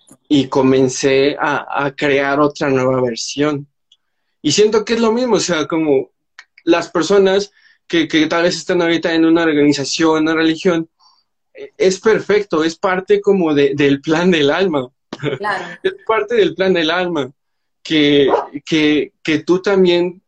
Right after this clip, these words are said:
Speaker 1: comiences, pues, a, a crear la mejor versión de ti, a crear la mejor versión de ti. Antes era, le-, o sea, les soy honesto, antes era como muy conspiranoico,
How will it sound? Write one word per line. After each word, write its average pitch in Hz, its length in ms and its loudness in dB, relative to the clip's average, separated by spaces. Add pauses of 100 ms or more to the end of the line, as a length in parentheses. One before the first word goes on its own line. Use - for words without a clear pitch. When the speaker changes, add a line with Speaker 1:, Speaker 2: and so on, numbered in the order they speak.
(600)
Speaker 1:
comiences, 175 800 2
pues, - 580 -4 (560)
a, 135 480 -2 (360)
a 202 160 -4
crear 233 280 0
la 277 120 0
mejor 185 400 -2
versión 170 440 0
de 151 120 2
ti, 127 340 -4 (480)
a 123 120 -4
crear 180 200 0
la 220 120 2
mejor 180 280 0
versión 185 280 2
de 160 100 -4
ti. 139 220 -2 (240)
Antes 214 340 -2
era, 233 240 0 (100)
le-, 170 200 2
o 175 100 0
sea, 180 100 0
les 175 140 -2
soy 247 100 -4
honesto, 202 280 2
antes 202 160 -4
era 240 180 0
como 196 200 0
muy 170 200 -2
conspiranoico, 147 920 -2